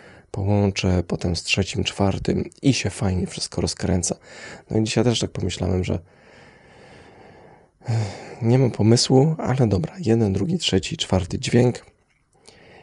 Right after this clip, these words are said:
i po piątym stwierdziłem, że to wszystko jest do dupy, wyłączyłem sprzęt. E, no czasami tak jest, że, że się nie da, mm, że zwyczajnie nie ma sensu. E, no ale dzisiaj chyba moja cała energia poszła na, na rzeczy inne,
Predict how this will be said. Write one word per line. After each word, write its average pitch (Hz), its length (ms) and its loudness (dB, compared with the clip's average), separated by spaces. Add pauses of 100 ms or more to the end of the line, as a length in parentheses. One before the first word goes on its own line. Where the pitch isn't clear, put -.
(120)
i 107 300 2
po 101 120 -2
piątym 104 540 4
stwierdziłem, 95 580 0
że 90 180 0
to - 120 -12
wszystko - 260 -4
jest 170 120 -2
do 170 100 2
dupy, 90 420 2
wyłączyłem 90 640 2
sprzęt. 87 640 -4
E, 87 340 -2
no 147 160 0
czasami 98 400 0
tak - 220 -8
jest, - 240 -18 (420)
że, 90 380 -4 (680)
że - 120 2
się - 160 0
nie 95 140 4
da, - 160 -4 (1300)
mm, 98 300 2
że 95 120 0
zwyczajnie 95 420 2
nie 92 60 2
ma 95 120 2
sensu. 95 400 -2 (1300)
E, 113 60 -2
no 104 300 2
ale 120 160 4
dzisiaj 127 260 2
chyba 120 200 0
moja 117 220 4
cała 117 220 4
energia 113 380 4
poszła 107 360 0
na, 98 320 4
na 98 300 2
rzeczy - 320 -6
inne, 92 560 0